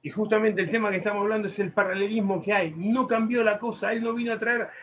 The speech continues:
absolutamente nada distinto, excepto de que,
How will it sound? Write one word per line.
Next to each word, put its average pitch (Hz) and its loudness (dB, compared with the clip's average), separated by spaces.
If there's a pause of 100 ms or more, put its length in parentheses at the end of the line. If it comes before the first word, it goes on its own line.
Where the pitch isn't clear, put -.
absolutamente 226 -2
nada 233 4 (420)
distinto, 165 0
excepto 180 0
de 180 4
que, 233 -2